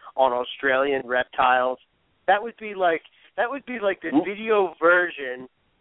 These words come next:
Speaker 1: of the Barker's book.
Speaker 2: Of the Complete Carpet Python?
Speaker 1: Pythons of the,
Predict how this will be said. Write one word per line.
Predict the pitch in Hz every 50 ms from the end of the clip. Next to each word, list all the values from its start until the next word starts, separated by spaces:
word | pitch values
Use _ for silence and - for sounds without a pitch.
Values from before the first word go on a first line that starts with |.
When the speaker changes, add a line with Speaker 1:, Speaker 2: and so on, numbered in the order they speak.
| _ 160
Speaker 1:
of | 156 151 147 143 143 139 131 123 _ -
the | 139 - _ _
Barker's | - 160 165 180 180 - - 165 160 156 - - _ _ _
book. | - 170 131
Speaker 2:
Of | 117 101
the | 95 101 -
Complete | - 120 98 90 - 98 95
Carpet | - 95 95 95 95 95 -
Python? | 110 104 196 202 208 110
Speaker 1:
Pythons | 220 196 196 196 190 - 180
of | 180 160
the, | - 170 160 156